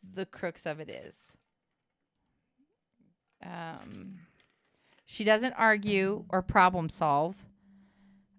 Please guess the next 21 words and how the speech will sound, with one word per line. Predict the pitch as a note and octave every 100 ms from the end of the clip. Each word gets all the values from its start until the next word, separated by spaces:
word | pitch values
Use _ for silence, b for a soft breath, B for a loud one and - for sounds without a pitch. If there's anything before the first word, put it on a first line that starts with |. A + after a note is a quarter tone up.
| -
Uh, | F3 E3 D#3+ D#3 D3+ D2 - - -
you | F3+
guys | F#3 G3+ G3+
don't | G#3+ G3
have | G#3 F#3+
a |
lot | F#3+ F3
of | F3 E3+
shared | - - F3 F#3+ -
interest. | F#3 F3 - D3+ F#3+ - - - _ _ _ _ _ _ _
She | - G#3+
enjoys | G3 G#3 A3+ A3+ A3+
things, | A3+ G#3+ G3+
but | -
she | - G3
isn't | - F3+ -
passionate | - - F3 F3 - D#3+
about | D#3 - -
any | - - -
of | -
it. | - - -